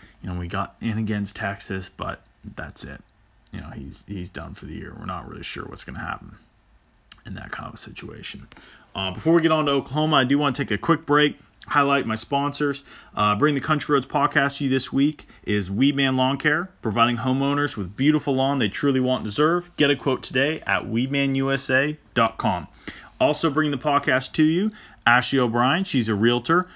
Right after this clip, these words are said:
with Realty Group Coastal of Charleston, South Carolina. Thinking of relocating? You can reach Ashley at ashley elizabeth collection dot com. So, Norman, Oklahoma, Sooners, Lincoln Riley.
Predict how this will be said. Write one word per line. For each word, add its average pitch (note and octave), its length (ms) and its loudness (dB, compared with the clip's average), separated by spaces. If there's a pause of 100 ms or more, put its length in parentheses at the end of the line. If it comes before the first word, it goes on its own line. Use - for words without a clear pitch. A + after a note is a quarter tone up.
(160)
with G#2+ 160 0
Realty C3+ 500 2
Group B2 520 2 (440)
Coastal C#3+ 460 2
of A2+ 120 0
Charleston, B2 520 2
South A#2+ 300 2
Carolina. A#2 500 2 (140)
Thinking C#3+ 420 2
of B2 140 2
relocating? C3+ 760 2 (260)
You A#2 140 2
can A#2+ 140 2
reach A#2+ 200 2
Ashley B2+ 540 0
at G#2+ 280 0 (180)
ashley B2 360 2
elizabeth C3+ 460 0
collection B2 540 0 (120)
dot G#2 240 0
com. E2+ 300 -8 (840)
So, D3+ 380 4 (1000)
Norman, E3 320 6
Oklahoma, C#3 640 4 (500)
Sooners, D3 720 4
Lincoln D#3 340 4
Riley. A#2+ 460 2